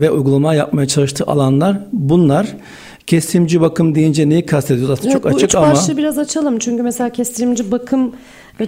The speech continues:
Speaker 2: daha önce çok konuştuğum bir konu ama kestirimci enerji ve kestirimci kalite diye hiç ayrıştırmamıştım daha önce. Biraz bunu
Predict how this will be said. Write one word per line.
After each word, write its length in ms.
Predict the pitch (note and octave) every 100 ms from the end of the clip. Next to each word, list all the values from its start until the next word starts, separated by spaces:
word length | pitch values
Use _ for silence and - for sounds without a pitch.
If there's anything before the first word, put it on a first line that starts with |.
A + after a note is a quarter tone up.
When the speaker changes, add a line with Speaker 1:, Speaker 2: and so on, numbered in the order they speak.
| A#3+
Speaker 2:
daha 220 | A#3 A#3
önce 120 | A#3+
çok 220 | A#3 C4
konuştuğum 460 | A3 G3+ - G3 F#3+
bir 60 |
konu 220 | F#3+ F#3+ A#3+
ama 140 | C#4
kestirimci 480 | A#3 G#3 A3+ A#3+ A#3
enerji 400 | A3+ A#3 A#3 C4+
ve 80 | C4
kestirimci 560 | A3 A3 A3 B3+ B3+
kalite 360 | C4 B3+ B3+ A3
diye 140 | A#3
hiç 140 | C#4 C4+
ayrıştırmamıştım 960 | B3 A#3 - A#3+ A3 F3 - - E3
daha 200 | E3 E3
önce. 180 | D#3+ E3+
Biraz 260 | F#3+ G3+ F#3
bunu 360 | G#3+ A3 A3